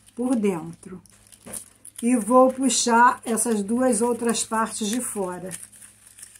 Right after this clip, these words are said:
Então, ele fica bem fechadinho. Na hora de colocar o doce, se ele tiver muito fechado, você abre um pouquinho, não tem problema.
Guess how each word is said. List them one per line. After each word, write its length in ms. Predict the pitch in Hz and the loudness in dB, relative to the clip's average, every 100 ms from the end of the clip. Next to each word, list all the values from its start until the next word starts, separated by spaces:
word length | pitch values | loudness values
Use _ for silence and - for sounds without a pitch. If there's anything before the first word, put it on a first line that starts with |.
| _ _ - - - - - - | _ _ -18 -18 -18 -10 -10 -10
Então, 380 | 175 165 202 196 | -16 -10 -8 -4
ele 140 | 208 | -2
fica 320 | 208 214 214 208 | -2 -4 -4 -4
bem 380 | 185 226 247 | -2 -2 -2
fechadinho. 1040 | 240 226 214 214 190 160 190 208 247 277 269 | 0 -2 -2 -4 -6 -6 -4 0 0 0 -2
Na 180 | 208 | -2
hora 240 | 196 208 202 | -2 0 -2
de 100 | 170 | -2
colocar 400 | 208 202 190 208 | -2 -4 -4 -8
o 80 | 185 | -6
doce, 280 | 185 202 | -4 -2
se 80 | - | -2
ele 100 | 190 | -4
tiver 280 | - 180 202 | -8 -8 -6
muito 300 | 202 233 233 | -2 -4 -2
fechado, 520 | 226 208 - 202 208 | -4 -4 -4 -6 -6
você 180 | 202 233 | -4 -2
abre 280 | 202 196 190 | -2 -4 -6
um 60 | |
pouquinho, 600 | 196 220 214 208 214 226 | -6 -6 -6 -4 -2 0
não 80 | 240 | -2
tem 180 | 226 220 | -2 -4
problema. 640 | 226 254 208 175 160 175 | -2 -4 -4 -6 -8 -16